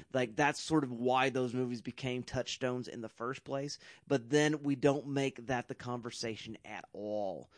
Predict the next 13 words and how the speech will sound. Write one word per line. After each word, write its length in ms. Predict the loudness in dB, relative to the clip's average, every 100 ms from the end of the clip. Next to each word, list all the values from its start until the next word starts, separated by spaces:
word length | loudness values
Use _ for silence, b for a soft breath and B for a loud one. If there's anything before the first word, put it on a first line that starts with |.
| b -6
We 140 | -4
make 260 | -2 -2 -4
it 100 | -8 _
all 400 | 4 8 8 6
about 380 | 0 -2 -4 -8 b b -6
these 440 | -4 -2 -2 -4 -6
are 320 | -4 -2 -4
bad 320 | -6 -6 -6
actors 480 | -6 -8 -8 -10 -10
doing 300 | -6 -6 -6
bad 340 | -8 -10 -8 -6
things. 540 | -4 -6 -10 -12 -12 -14 -8
Um, 360 | -6 -6 -8